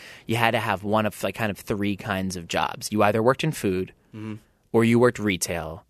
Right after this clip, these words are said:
Speaker 1: or you worked labor. And those were the three things that people did,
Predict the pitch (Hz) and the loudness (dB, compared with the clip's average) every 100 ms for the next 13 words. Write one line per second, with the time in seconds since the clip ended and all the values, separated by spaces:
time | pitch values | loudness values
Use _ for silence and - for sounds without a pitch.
0 | _ - 101 95 90 78 - 85 - - | _ 0 2 2 0 -4 -4 -8 -8 -14
1 | - _ _ _ _ - 98 98 101 98 | -18 _ _ _ _ -4 0 0 0 -4
2 | - 95 - 92 - - 92 90 - 147 | -2 -4 -4 -4 -6 -8 -8 -6 0 2
3 | 92 80 | 2 -2